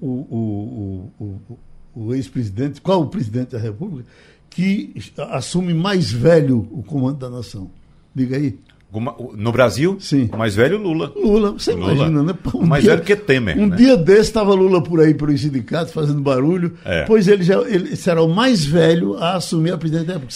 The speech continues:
Speaker 1: Se-,
Speaker 2: É.
Speaker 1: setenta e seis anos.
Speaker 2: Exatamente.
Speaker 1: É, é, é, é, é, foi em setenta e cinco o, o, o último mais velho,
Speaker 2: Temer.
Speaker 1: que, que foi Temer.
Speaker 2: É, exatamente.
Speaker 1: O Fernando Henrique acho que assumiu com uns setenta, mais ou menos,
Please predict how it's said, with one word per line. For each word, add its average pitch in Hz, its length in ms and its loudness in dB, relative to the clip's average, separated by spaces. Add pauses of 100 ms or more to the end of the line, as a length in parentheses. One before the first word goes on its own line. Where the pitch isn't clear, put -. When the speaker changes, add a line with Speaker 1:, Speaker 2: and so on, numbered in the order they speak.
Speaker 1:
Se-, - 280 -12
Speaker 2:
É. - 40 -2
Speaker 1:
setenta 202 500 4
e 170 60 0
seis 175 320 -2
anos. 311 500 -6
Speaker 2:
Exatamente. 104 560 -6
Speaker 1:
É, 220 40 0
é, - 20 -2
é, - 80 -8
é, 147 1200 0
é, 120 40 -2
foi 175 220 2
em - 40 2
setenta 170 420 2
e 160 100 -2
cinco 127 560 -4 (300)
o, 214 80 -10
o, 123 1000 -2
o 139 80 -4
último 156 260 -2
mais 151 260 0
velho, 147 220 4
Speaker 2:
Temer. 85 300 -2
Speaker 1:
que, - 40 -20 (140)
que - 60 -20
foi 160 140 2
Temer. 202 540 -2
Speaker 2:
É, 90 140 -2
exatamente. 85 500 -8
Speaker 1:
O - 40 -10
Fernando 190 360 0
Henrique 175 180 0
acho 165 120 -2
que 175 80 -6
assumiu 156 320 -2
com 156 100 -8
uns 147 140 -2
setenta, 170 720 0
mais 143 180 -4
ou 131 60 -4
menos, 165 160 -6